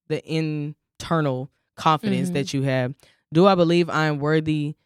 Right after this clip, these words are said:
Speaker 1: of love and praise as I am? Must I be perfect for others to approve of me? Which I feel like is the biggest one that a lot of us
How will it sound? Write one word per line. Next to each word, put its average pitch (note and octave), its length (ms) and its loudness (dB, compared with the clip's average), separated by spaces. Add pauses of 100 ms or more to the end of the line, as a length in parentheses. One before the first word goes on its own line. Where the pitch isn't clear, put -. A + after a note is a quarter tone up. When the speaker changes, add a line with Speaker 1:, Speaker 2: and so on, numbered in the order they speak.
(420)
Speaker 1:
of C#3 200 0
love C#3 240 -2
and B2+ 140 -6
praise D#3 400 2
as C#3 160 -4
I C3+ 140 -2
am? D#3+ 360 0
Must D#3+ 200 2
I F3 80 4
be D#3+ 160 0
perfect D#3+ 440 -8 (200)
for D3+ 200 -4
others D#3 560 0
to D3+ 180 -2
approve C3+ 380 -4
of B2 140 -10
me? B2 160 -10
Which C3 240 -6
I C3 140 -2
feel C3+ 160 -6
like C3 220 -6
is B2+ 440 -12 (520)
the C#3+ 100 0
biggest B2+ 360 2
one B2 140 2
that B2 120 4
a B2+ 40 2
lot B2+ 160 4
of B2 80 -2
us B2 180 -4